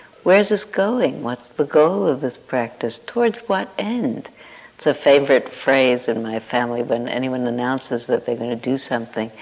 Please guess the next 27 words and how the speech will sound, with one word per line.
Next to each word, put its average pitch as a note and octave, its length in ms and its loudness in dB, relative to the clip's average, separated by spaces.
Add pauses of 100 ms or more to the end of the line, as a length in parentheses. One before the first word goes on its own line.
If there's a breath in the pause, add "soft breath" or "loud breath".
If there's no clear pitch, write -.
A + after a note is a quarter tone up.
(440 loud breath)
Everyone B2+ 500 2
else C3 300 0
says, B2 300 -2
"Towards - 400 -8
what G#3+ 180 -4
end? B3 400 -2 (120)
Where C#3 100 -2
are E3+ 40 -2
you G3 120 -6
going G3+ 340 0
with B2+ 160 -6
that?" A#2 240 -2
You C3 80 -8
have - 120 -14
to C3+ 80 -4
justify C3+ 840 0 (460 loud breath)
why C3 180 2
you're C3+ 160 4
gonna C3+ 220 2
do C#3+ 260 4
whatever C3+ 360 6
it C3 100 2
is C3 220 2
that A#2+ 120 2
you're A#2+ 100 -2
gonna A#2+ 220 -6
do E3 340 -4